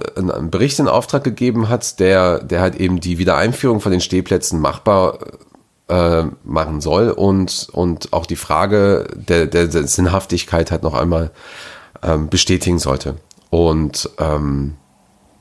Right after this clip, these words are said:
jetzt geht es halt darum, dass unter anderem Manchester United angefragt hat,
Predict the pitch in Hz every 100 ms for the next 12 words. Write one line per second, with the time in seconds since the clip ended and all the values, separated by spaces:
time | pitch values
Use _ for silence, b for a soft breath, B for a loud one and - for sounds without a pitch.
0 | _ - - - - 95 - 92 113 117
1 | 120 - 82 107 113 92 90 - 104 104
2 | - - 104 113 104 107 104 104 B B
3 | B B 90 95 98 95 - 90 87 80
4 | 73 82 82 87 139 139 95 - - -
5 | 98 107 87 - 76 76 - 123 -